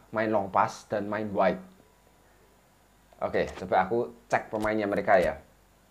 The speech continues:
Mereka main wide ya. Dan iya, betul sekali, eh, sayap mereka juga agak bahaya ya. Makis itu agak bahaya dan,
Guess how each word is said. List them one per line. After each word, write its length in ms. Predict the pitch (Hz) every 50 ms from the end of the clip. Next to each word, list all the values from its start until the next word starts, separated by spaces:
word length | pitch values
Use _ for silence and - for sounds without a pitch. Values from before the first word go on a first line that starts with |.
| _ _ -
Mereka 240 | 92 117 120 143
main 240 | 143 143 135 123 107
wide 300 | 92 107 107 - - - -
ya. 160 | 76 73 71 - - _ _ _ _ _ _ _ _ _ _ _ _ _ _ _ _
Dan 480 | - 120 117 117 120 120 123 123 - - 139
iya, 240 | 123 117 - -
betul 240 | - - - 123 120
sekali, 320 | 113 - 120 113 127 143 -
eh, 680 | - - - 131 135 131 131 131 131 131 127 131 131
sayap 300 | 127 - - 131 127 113
mereka 220 | 127 135 135 151 156
juga 240 | 156 127 107 110
agak 80 | 117 -
bahaya 320 | 117 110 117 123 104 95
ya. 20 | 95
Makis 400 | 107 123 113 113 - - 139 131 -
itu 40 | - 147
agak 180 | 143 135 110 -
bahaya 240 | 117 107 104 110 120
dan, 320 | 120 123 110 104 104 101